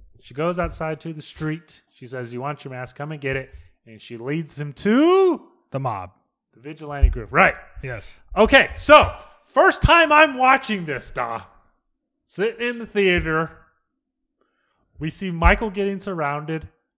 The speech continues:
Speaker 1: I was like, "Oh no. I'm worried about Mike."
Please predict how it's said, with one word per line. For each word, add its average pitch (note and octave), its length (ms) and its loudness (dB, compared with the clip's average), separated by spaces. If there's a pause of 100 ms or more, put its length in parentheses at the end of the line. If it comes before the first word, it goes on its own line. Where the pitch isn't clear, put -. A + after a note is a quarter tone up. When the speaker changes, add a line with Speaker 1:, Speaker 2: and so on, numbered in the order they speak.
(160)
Speaker 1:
I B2 140 -14
was A#2+ 160 -12
like, A2+ 200 -16 (140)
"Oh F#3 200 -16
no. C#3+ 480 -18 (640)
I'm F4+ 220 0
worried A#3+ 280 4
about B2 260 0
Mike." A2 380 -16